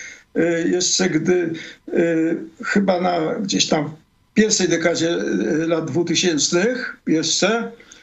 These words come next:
E, wtedy stosunki s-, e, polsko-izraelskie, e, znakomicie się układało, było pełno różnych, e, jakichś takich wspólnych tutaj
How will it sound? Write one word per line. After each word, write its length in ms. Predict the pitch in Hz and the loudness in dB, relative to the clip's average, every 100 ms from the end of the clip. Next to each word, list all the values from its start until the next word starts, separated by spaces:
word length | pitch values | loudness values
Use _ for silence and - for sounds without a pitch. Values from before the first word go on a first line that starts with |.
| _ _ _ - | _ _ _ -4
E, 420 | 190 190 190 190 208 - | 0 2 0 0 -2 -4
wtedy 500 | - 214 214 208 202 | 0 2 4 2 0
stosunki 520 | - 233 233 214 202 | 2 2 2 0 0
s-, 240 | 190 - - | -2 -2 -2
e, 380 | 208 185 240 | 0 0 -2
polsko-izraelskie, 1200 | - 208 208 - 190 180 185 170 160 - 196 180 170 170 160 156 | -2 -2 0 0 0 0 0 0 -2 -2 0 0 0 -2 -4 -4
e, 60 | 170 | -2
znakomicie 520 | 180 180 180 180 180 | 0 0 0 2 2
się 140 | 160 | 2
układało, 600 | 160 165 226 269 262 226 180 | 0 0 2 2 0 0 -2
było 200 | 180 170 | -2 -2
pełno 340 | 180 170 165 | -4 -4 -4
różnych, 440 | 156 151 156 151 | -4 -4 -6 -6
e, 160 | 175 151 | -6 -6
jakichś 280 | 151 151 147 | -6 -6 -8
takich 260 | 143 147 | -8 -8
wspólnych 460 | 127 - 180 165 156 | -12 -6 -2 -2 -2
tutaj 380 | - 156 143 | -2 0 0